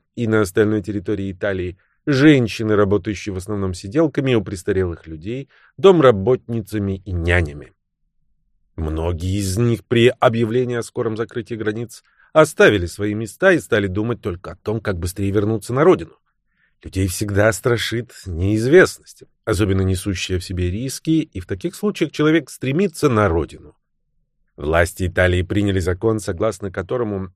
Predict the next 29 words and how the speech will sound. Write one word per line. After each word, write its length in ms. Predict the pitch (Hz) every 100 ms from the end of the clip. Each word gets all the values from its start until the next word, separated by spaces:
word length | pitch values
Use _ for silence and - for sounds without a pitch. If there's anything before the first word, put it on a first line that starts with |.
| -
самозанятые 840 | - 143 117 104 131 110 90 92
лица 440 | 85 127 170 - 117
и 100 | 107
малые 380 | 117 110 90
предприниматели 760 | 87 101 - 123 156 131 - -
получат 460 | - 135 151 143 -
помощь 400 | 156 98 85 87
в 80 |
размере 500 | 95 95 107 101 95 92 _ _ _
шестисот 760 | - - 123 - 123 110 120 98
евро 260 | 110 98 113
в 60 |
месяц. 480 | 95 80 - - - _
Однако 420 | 95 87 101 87
его 140 | 104 101
действие 440 | 98 107 - 107
не 120 | 107
распространилось 720 | 104 104 110 101 104 104 101 -
на 100 | 110
сиделок 580 | - 135 214 156 92 -
и 80 | 131
работников 540 | 120 135 156 143 120
сферы 300 | - - 135
домашних 600 | 110 107 110 110 - 98 104
услуг 320 | 95 143 -
с 80 | 120
Украины. 540 | 113 151 120 76 73 _ _ _
И 140 | - 95
так 560 | 92 120 113 - -